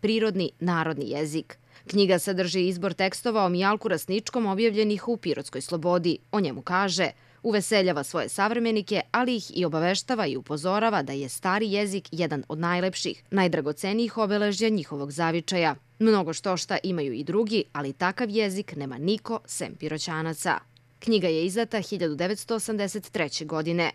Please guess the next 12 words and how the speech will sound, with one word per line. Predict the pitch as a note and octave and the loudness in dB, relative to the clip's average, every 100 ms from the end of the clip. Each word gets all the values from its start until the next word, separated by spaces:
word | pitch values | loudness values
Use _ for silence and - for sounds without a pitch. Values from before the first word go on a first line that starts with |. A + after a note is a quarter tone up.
| - | -4
O | - G#3+ F#3+ | 2 4 4
ovom | D#3+ C#3+ | 2 2
delu | F3 G3+ A#3 - | 2 4 2 0
i | E3 | 0
dijalektu | D#3+ F#3+ A3+ A3+ B3 A3+ | 2 2 0 -2 -2 0
govorio | A#3 A3+ G#3+ G#3+ | 0 0 2 2
je | G#3 F#3+ - | 2 0 2
i | |
na | C4 | 2
promociji | B3 F3+ C#3+ C3 E3 F3+ - | 2 -4 -6 -6 -8 -8 -6
u | A#3 | -6
Pirotu. | E3+ C3+ C#3+ E3 A#2 | -4 -4 -4 -4 -6